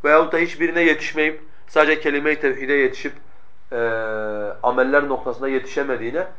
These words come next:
vesaire. Veyahut da genelde getirilen deliller aynı Huzeyfe hadisinde olduğu gibi özel bir zamanı, özel bir mekanı zikreden ne? Zikreden hadisler. Anlaşıldı mı? Anlaşılmayan veya bizim anlatamadığımız bir yer var mı?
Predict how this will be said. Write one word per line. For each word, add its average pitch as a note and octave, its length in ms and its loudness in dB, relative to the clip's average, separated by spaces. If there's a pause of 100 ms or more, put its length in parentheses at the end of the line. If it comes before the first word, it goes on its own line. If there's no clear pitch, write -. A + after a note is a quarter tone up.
(140)
vesaire. B2 460 0 (340)
Veyahut G3+ 380 6
da A#3 260 2 (220)
genelde F3+ 380 4
getirilen D3 540 -2
deliller D#3+ 440 0 (300)
aynı E3 200 6
Huzeyfe C#3+ 460 0
hadisinde C#3+ 420 -2
olduğu C#3+ 300 -2
gibi D#3 360 -4 (260)
özel G3+ 480 6
bir F3 80 -2
zamanı, B2+ 480 2 (240)
özel D#3+ 400 2
bir E3+ 100 0
mekanı C#3+ 520 -2 (220)
zikreden D3+ 500 -4
ne? F#3+ 140 -6 (240)
Zikreden C#3+ 540 -4 (260)
hadisler. A2+ 440 -4 (720)
Anlaşıldı C3 400 -6
mı? B2 120 -8 (1000)
Anlaşılmayan C3 640 -4
veya B2+ 180 -2
bizim C3 200 -6
anlatamadığımız A#2+ 680 -6
bir A#2 60 -6
yer A#2 100 -4
var G#2+ 160 -6
mı? C#3 140 -10